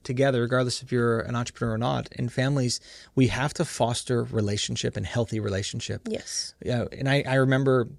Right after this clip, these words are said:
Speaker 1: uh, I remember this with you, your, your, your older sisters, um, the twins, at times would love to just play together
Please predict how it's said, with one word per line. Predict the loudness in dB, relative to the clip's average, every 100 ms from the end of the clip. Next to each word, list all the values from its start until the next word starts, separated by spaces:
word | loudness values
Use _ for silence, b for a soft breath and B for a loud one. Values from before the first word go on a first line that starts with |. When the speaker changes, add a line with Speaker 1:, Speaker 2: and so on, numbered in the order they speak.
| b b b -4
Speaker 1:
uh, | -2 -2 0
I | 2
remember | 4 6
this | 4 2
with | 2
you, | 6 6
your, | 6 2
your, | 2 0 2 0
your | -2 -4
older | -2 -4
sisters, | -4 -6 -2 0 0 -6 -8
um, | -6 -4 -4 -6 -6 -8
the | -8
twins, | -2 0 2 0 -6 B B B B B
at | -4
times | -2 0 0 0
would | 2
love | 4 4 2
to | -2
just | -6
play | -2 0
together | 2 2 0 -4